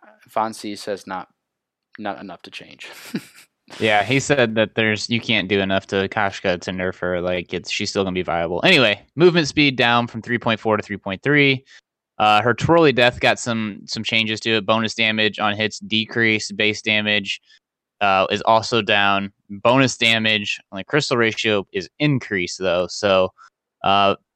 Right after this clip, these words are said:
Speaker 2: yeah, I mean, couple, couple few changes to Kashka. Like Von C said to us at the lair, still not
Speaker 1: He,
Speaker 2: enough
Speaker 1: he
Speaker 2: to,
Speaker 1: was like,
Speaker 2: for him
Speaker 1: "Oh,
Speaker 2: to
Speaker 1: yeah, I
Speaker 2: not.
Speaker 1: could definitely tell she was different."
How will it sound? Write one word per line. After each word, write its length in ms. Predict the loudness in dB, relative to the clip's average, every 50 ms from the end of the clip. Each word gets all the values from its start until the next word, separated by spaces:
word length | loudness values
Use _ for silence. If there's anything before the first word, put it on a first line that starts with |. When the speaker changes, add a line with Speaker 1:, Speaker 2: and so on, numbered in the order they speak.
| _ _ _ _
Speaker 2:
yeah, 220 | -4 -4 -4 -4 -8 _ _
I 60 | -10 -6
mean, 240 | -4 -2 -4 -4 -6 _ -2
couple, 260 | -2 0 0 -2 -4 -4 -8 _ _ _ -2
couple 180 | -2 0 0 0
few 200 | 0 2 2 2
changes 340 | 2 0 0 -2 -2 -4
to 100 | -4 -4
Kashka. 560 | -2 0 0 0 -2 -2 -2 0 0 0 0 -2 _ _ _ -6
Like 260 | -2 -2 -2 -2 -2
Von 260 | -2 0 0 0 -2
C 200 | -4 -4 -4 -4
said 240 | -2 -2 -2 0 0
to 80 | 0
us 160 | 0 0 0 -4
at 100 | -8 -8
the 80 | -4
lair, 340 | -2 0 2 2 2 0 0
still 560 | -2 -6 -10 -6 -2 0 2 4 4 4 2
not 400 | 2 0 0 2 2 2 0 0 -4 _ _ _ _ _ _ _
Speaker 1:
He, 240 | -12 -8 -4 -4 -2
Speaker 2:
enough 420 | -2 -2 0 0 0 0 -2 -4
Speaker 1:
he 240 | -10 -8 -4 -2 -2
Speaker 2:
to, 160 | -2 -2 -4
Speaker 1:
was 220 | -4 -6 -8 -8
like, 140 | -6 -6 -4
Speaker 2:
for 100 | -2 0 0
him 140 | 2 2
Speaker 1:
"Oh, 120 | 2 2 0
Speaker 2:
to 60 | 0
Speaker 1:
yeah, 120 | -2 -4 -4
I 40 | -6
Speaker 2:
not. 80 | -6 -8
Speaker 1:
could 120 | -10 -14
definitely 340 | -16 -18 -18 -16 -18 -18 -16
tell 220 | -14 -14 -14 -14 -14
she 200 | -14 -16 -16 -16
was 160 | -18 -18 -20
different." 600 | -16 -12 -12 -12 -12 -14 -18 -18 -16 -16 -18 -20